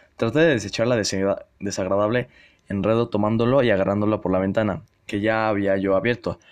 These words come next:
Supe entonces que otra cosa, el ácido nítrico, no solo actuó sobre el cobre, sino también sobre mis dedos. El dolor causó que hiciera otro experimento no pre-, predeterminado. Froté mis dedos sobre mis pantalones y descubrí otra cosa. El ácido nítrico también actuó sobre mis pantalones.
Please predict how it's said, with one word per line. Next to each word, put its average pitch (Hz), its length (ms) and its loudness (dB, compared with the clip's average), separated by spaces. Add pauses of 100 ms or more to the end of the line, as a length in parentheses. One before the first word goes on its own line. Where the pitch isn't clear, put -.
(160)
Supe 147 240 0
entonces 123 360 0
que 120 80 0
otra 113 160 0
cosa, 110 340 -2
el 101 120 0
ácido 113 380 0
nítrico, 110 520 -2 (180)
no 117 100 -2
solo 139 160 2
actuó 123 220 -2
sobre 120 200 0
el 98 100 -2
cobre, 110 200 0
sino 98 220 -2
también 98 240 -2
sobre 107 200 -2
mis 95 160 -2
dedos. 110 300 0 (240)
El 104 140 -2
dolor 117 240 2
causó 135 260 -2
que - 80 -6
hiciera 117 240 2
otro 117 160 -2
experimento 98 480 -4
no 110 280 -2
pre-, 113 320 -2 (440)
predeterminado. 98 880 0 (640)
Froté 117 240 2
mis 143 160 2
dedos 117 420 2 (260)
sobre 101 260 -2
mis 98 180 -2
pantalones 101 680 -2
y 110 180 2
descubrí 107 380 -2
otra 120 160 -6
cosa. 107 240 -2
El 95 60 2
ácido 120 260 0
nítrico 113 340 -2
también 104 220 0
actuó 104 240 -2
sobre 92 200 -2
mis 92 140 -2
pantalones. 107 540 0